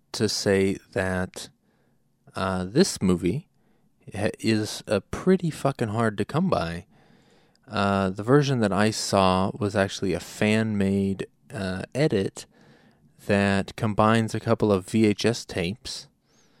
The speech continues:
um, to deliver a widescreen image and the film in its uncut form. And so that's kind of, uh,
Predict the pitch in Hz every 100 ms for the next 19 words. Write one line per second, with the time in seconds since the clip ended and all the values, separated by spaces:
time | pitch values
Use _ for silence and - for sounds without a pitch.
0 | _ _ _ _ 104 95 90 87 92 -
1 | - - _ _ _ _ _ - _ -
2 | - 110 107 104 98 101 98 95 95 -
3 | - 98 92 90 92 98 101 117 - -
4 | 123 123 107 104 107 147 - - _ -
5 | _ _ _ 101 98 92 92 95 101 -
6 | 107 98 110 101 101 90 - 101 98 -
7 | 107 - - 180 143 90 - _ _ -
8 | - - - _ - 107 - 120 113 131
9 | 151 - - 131 127 117 110 110 101 98